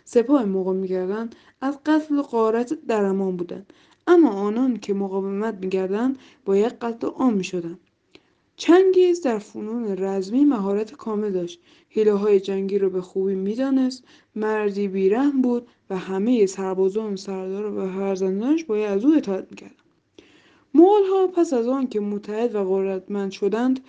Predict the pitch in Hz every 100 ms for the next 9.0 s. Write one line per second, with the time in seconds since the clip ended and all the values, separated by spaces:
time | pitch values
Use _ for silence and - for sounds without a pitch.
0 | - - - 285 294 294 339 320 - 254
1 | 196 180 180 180 165 170 175 _ _ _
2 | - 220 220 220 214 269 285 294 285 208
3 | 196 190 180 175 170 185 - - _ -
4 | 214 220 214 269 277 202 190 196 190 196
5 | 196 202 233 202 185 - 226 208 185 185
6 | 185 190 190 294 294 233 226 233 240 202
7 | 170 160 - _ _ _ _ _ _ _
8 | _ _ _ _ _ _ _ - 320 403